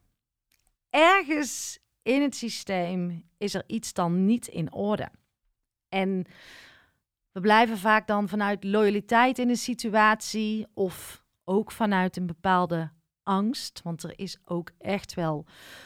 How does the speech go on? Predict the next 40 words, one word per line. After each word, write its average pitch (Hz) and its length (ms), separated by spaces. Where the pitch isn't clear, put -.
moed 240 340
en 196 180
lef 269 180
voor 262 140
nodig 240 500
om 196 440
daarna 208 460
te 185 160
luisteren. 202 680
En 170 200
we 165 80
zijn 165 220
er 170 60
best 180 200
wel 185 120
goed 240 260
in 156 260
om 185 160
ook 180 160
dat 175 160
stemmetje - 560
in 180 180
ons 160 340
weg 165 360
te - 140
drukken, 220 540
het - 160
niet 196 180
te - 80
hoeven 190 460
voelen. 170 440
Maar 202 200
ik - 120
zeg 214 220
altijd: 190 440
het 185 140
is 180 60
een 180 80
soort 160 260
boemerang 190 600